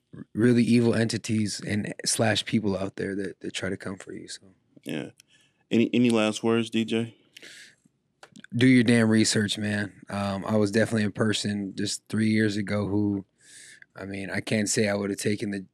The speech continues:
Speaker 1: the, the jab, but I know I was for sure a person who wasn't, who was on the other side, the opposite side of the spectrum, who didn't do, you know, much reading and things of that nature, because you can fall victim to the, to the system, to the matrix, how it works, you know. But,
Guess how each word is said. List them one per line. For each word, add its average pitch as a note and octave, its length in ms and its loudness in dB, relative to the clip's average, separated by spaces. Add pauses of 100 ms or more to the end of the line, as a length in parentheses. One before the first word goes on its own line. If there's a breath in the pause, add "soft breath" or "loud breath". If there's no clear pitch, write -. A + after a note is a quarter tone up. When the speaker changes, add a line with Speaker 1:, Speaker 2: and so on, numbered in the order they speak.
Speaker 1:
the, F#2 180 -6
the F2+ 160 -8
jab, G2+ 500 -2
but F#2+ 240 -4 (140)
I F#2+ 80 -6
know G#2 200 -2
I G#2 120 -4
was G2+ 140 -6
for F#2+ 120 -8
sure F#2+ 220 -6
a F#2 40 -8
person G2 360 -8
who G2 100 -10
wasn't, G2 540 -10 (380 soft breath)
who A2+ 80 -4
was G#2 140 0
on G2+ 140 -2
the G2 100 -4
other G#2+ 240 -2
side, F#2+ 380 -2
the F#2 60 -4
opposite G2+ 320 -4
side G#2+ 180 0
of F2 60 -2
the G2 80 -2
spectrum, F#2 480 -6
who F#2+ 100 -6
didn't F2+ 400 -8
do, F#2 320 -8 (540 soft breath)
you - 80 -12
know, F#2+ 100 -6
much F#2+ 300 -6
reading G2+ 380 -2
and G2 120 -8
things G2+ 220 -4
of G2+ 60 -2
that F#2+ 140 -2
nature, G2 320 -6
because G2+ 320 -2
you G#2+ 100 2
can G#2 260 -2 (100)
fall A#2 240 2
victim A#2+ 420 2
to A2+ 120 0
the, G2+ 280 0
to - 140 -8
the G2+ 60 -2
system, G2 400 -6
to - 80 -12
the G2+ 80 -6
matrix, G2 440 -4
how F#2 180 -2
it D#2+ 60 -8
works, F2 300 -8
you F#2+ 80 -8
know. F#2+ 220 -8
But, F#2 240 -6